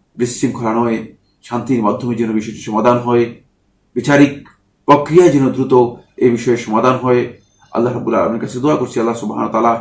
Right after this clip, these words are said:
আমাদের সবাইকে ধৈর্য ধারণ করার জন্য তৌফিক দান করুন। আজকে মুসলিমদের অন্তরে রক্তক্ষরণ হচ্ছে, প্রতিবাদের কোনো ভাষা নেই।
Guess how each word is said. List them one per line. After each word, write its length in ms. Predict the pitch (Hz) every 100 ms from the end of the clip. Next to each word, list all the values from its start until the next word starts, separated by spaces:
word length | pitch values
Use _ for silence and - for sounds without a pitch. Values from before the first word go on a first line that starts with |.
| - - - -
আমাদের 240 | 123 117 113 -
সবাইকে 420 | 139 135 131 127 104 - _ _ _ _ -
ধৈর্য 180 | 160 139 127
ধারণ 160 | 135 127
করার 160 | 127 117
জন্য 120 | 107 110
তৌফিক 260 | 107 139 123
দান 160 | 113 107
করুন। 220 | 113 113 113 107 - _ _ _ _
আজকে 240 | - 135 151
মুসলিমদের 400 | 120 - 135 123
অন্তরে 220 | 110 117 107
রক্তক্ষরণ 500 | 110 - - 117 110
হচ্ছে, 240 | 107 - 104 101 - _ _ _ -
প্রতিবাদের 480 | 139 160 165 123 117
কোনো 120 | 113 101
ভাষা 220 | - - 104
নেই। 140 | 113